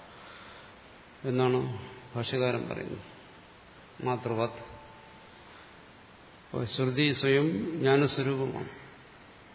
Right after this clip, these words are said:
ജ്ഞാനം പ്രകാശിക്കുന്നത് നിരാലംബമായിട്ടാണ്.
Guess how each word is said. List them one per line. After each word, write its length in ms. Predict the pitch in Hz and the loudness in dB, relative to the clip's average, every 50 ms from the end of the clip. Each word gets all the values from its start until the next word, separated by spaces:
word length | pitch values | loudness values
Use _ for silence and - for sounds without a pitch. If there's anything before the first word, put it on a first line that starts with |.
| - - - - - - - - - - - - - - - - - - - - - - - - - - - - - - - - - - - - - - - - - - | -20 -20 -20 -20 -20 -20 -20 -20 -20 -20 -20 -20 -20 -20 -20 -20 -20 -20 -20 -20 -20 -20 -20 -20 -20 -20 -20 -20 -20 -20 -20 -20 -20 -20 -20 -20 -20 -20 -20 -18 -10 -4
ജ്ഞാനം 760 | 131 123 123 120 123 131 139 143 143 147 147 147 147 143 - - - - - - - - - - - - - - - - - - - - - - - - - - - - - - - - - - - - - - - - - - - | -2 2 4 4 6 6 8 6 6 6 4 2 0 -4 -8 -10 -14 -14 -16 -16 -18 -18 -20 -20 -20 -20 -20 -20 -20 -20 -20 -20 -20 -20 -20 -20 -20 -20 -20 -20 -20 -20 -20 -20 -20 -20 -20 -20 -20 -20 -20 -20 -20 -20 -20 -14 -8
പ്രകാശിക്കുന്നത് 960 | 135 127 123 135 139 143 127 - 123 127 123 139 135 139 139 139 143 139 135 135 | -6 -2 2 4 6 6 4 4 0 0 2 2 4 4 4 4 4 4 6 6
നിരാലംബമായിട്ടാണ്. 960 | 131 135 135 135 135 135 135 131 131 123 123 120 120 113 - - 82 73 | 8 10 10 10 8 8 6 4 4 2 2 2 2 0 0 -2 -4 -4